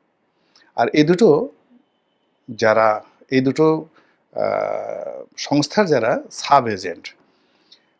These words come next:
তারা বিএনপির মধ্যে ঢুকে আছে বিএনপিকে সর্বনাশ করার জন্য। তারা ডক্টর মোহাম্মদ ইউনূসের সঙ্গে আছেন, ডক্টর মোহাম্মদ ইউনূসকে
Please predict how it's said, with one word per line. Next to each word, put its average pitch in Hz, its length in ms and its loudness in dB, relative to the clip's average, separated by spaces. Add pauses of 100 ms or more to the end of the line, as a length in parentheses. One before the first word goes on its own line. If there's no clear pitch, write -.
তারা 160 480 4
বিএনপির 156 560 0
মধ্যে 127 320 -2
ঢুকে 123 300 0
আছে 113 240 0
বিএনপিকে 117 380 -6
সর্বনাশ 95 500 -8
করার 95 280 -10
জন্য। - 260 -20 (1160)
তারা 165 400 4 (220)
ডক্টর 135 220 -2
মোহাম্মদ 151 200 2
ইউনূসের 139 300 0
সঙ্গে 127 320 -2
আছেন, 104 400 -2
ডক্টর - 220 -8
মোহাম্মদ 113 220 -6
ইউনূসকে 104 420 -8